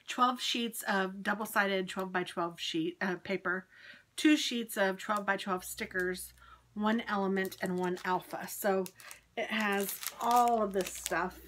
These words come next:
Um, these are the different papers that it has. And then this is the sticker sheet. And I just thought it was adorable.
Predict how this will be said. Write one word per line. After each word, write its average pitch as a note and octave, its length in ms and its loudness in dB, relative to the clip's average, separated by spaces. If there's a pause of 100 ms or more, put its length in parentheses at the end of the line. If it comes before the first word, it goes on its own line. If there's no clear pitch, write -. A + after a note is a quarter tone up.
(480)
Um, F3+ 400 0 (200)
these G#3 240 -4
are F#3 40 -10
the F#3+ 100 0
different G3 320 -4
papers F3+ 520 0
that F3 160 0
it F3 120 -4
has. F3 560 -2 (680)
And G3+ 160 2
then F#3 460 2
this F#3 320 -2
is G3 80 -6
the F3 120 -4
sticker G3 480 -4
sheet. - 540 -4 (300)
And G3 120 -4
I F#3 160 -2
just F#3 200 -6
thought F3 140 -2
it F3 100 -4
was F3+ 160 -4
adorable. F3 640 -4